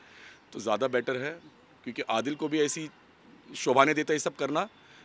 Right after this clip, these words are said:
कि अगर आपने हाथ संभाला है, तो पूरा करो, या तो आप दिखावा कर रहे हो, जो आपको नहीं करना चाहिए। अगर आप publicity ले रहे हो, तो वो नहीं करना चाहिए। माँ अब भी गई है, तो थोड़ा सा तो धीरज रखो, थोड़ा सा तो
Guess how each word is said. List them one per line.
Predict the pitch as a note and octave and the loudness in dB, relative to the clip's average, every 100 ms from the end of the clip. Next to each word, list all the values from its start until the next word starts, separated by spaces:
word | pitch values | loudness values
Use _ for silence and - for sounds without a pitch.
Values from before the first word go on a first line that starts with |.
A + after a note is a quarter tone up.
| - | -8
कि | A#2+ | -2
अगर | B2 | 4
आपने | C3 C3 C3+ | 4 2 -2
हाथ | A#2 | 0
संभाला | C3 A#2+ C3 D#3+ | -2 2 2 2
है, | E3 | 0
तो | E3 | -4
पूरा | - A#2+ D3+ | -6 0 0
करो, | F3 F3+ G#3 - - - - - - - | 2 -2 -2 -8 -16 -18 -20 -20 -20 -6
या | A#2+ B2 | 2 2
तो | A#2+ C#3 | 4 4
आप | C3 | 4
दिखावा | A2+ - B2 C#3 | 2 0 2 2
कर | D3 | 0
रहे | C3+ D#3 | 2 2
हो, | D#3 E3 - - | 2 -2 -10 -16
जो | G#2+ C3 | -2 2
आपको | C3 C#3+ | 2 0
नहीं | G#2 C#3 | -2 -2
करना | D3 D3 | 0 0
चाहिए। | D3 D#3 D#3 D#3+ | 0 -2 -2 -2
अगर | D#3 A2+ A#2 | -2 -2 -2
आप | A#2+ | -2
publicity | G#2+ A#2+ - D3+ | -4 -6 -6 -4
ले | D3+ | 0
रहे | D#3 | 0
हो, | D#3+ D#3 | 0 -2
तो | - | -4
वो | A2 G#2 | -4 -2
नहीं | A2+ C3+ | -2 -2
करना | D3 D3+ | -2 -2
चाहिए। | D3+ E3 D#3 D#3+ D#3+ - - - - - - - | -4 -4 -2 -4 -8 -20 -20 -20 -20 -20 -20 -4
माँ | A2+ D3 | 4 6
अब | D3 | 6
भी | D#3+ | 2
गई | D#3+ D#3+ | 0 0
है, | D#3+ E3+ | 4 2
तो | F3+ D#3+ | 2 -6
थोड़ा | - C#3+ E3+ | 0 2 4
सा | F3+ | 2
तो | E3 | -4
धीरज | C#3 C#3+ D3+ | -4 -2 0
रखो, | D3+ E3 F3+ F#3+ - - - - - C#3+ | -2 -2 -4 -6 -14 -20 -20 -20 -10 0
थोड़ा | D3 | 2
सा | D3+ | 2
तो | E3 F3+ F3 - | -2 -2 -2 -4